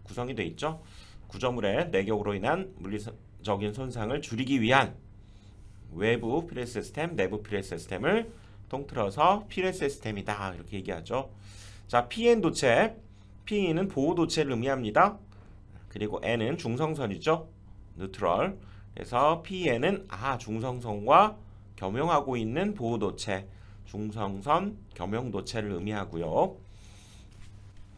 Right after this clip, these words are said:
자, 다음은 간선입니다. 어, 인입구에서 분기 과전류 차단기에 이르는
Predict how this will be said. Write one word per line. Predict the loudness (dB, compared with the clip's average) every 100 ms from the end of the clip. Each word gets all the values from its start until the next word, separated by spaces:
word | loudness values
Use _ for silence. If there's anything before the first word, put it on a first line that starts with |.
| -18 -18 -18 -18 -18 -18 -20 -20 -20 -16 -6
자, | 0
다음은 | 6 6 6
간선입니다. | 6 6 6 4 4 10 10 10 -2
어, | -8
인입구에서 | -2 2 2 2 4 8 8 8 8 8 4 -12 -10
분기 | -6 -4 -4 -6
과전류 | -2 2 2 2 2 0
차단기에 | -2 -2 0 0 2 2
이르는 | 2 0 2 2 0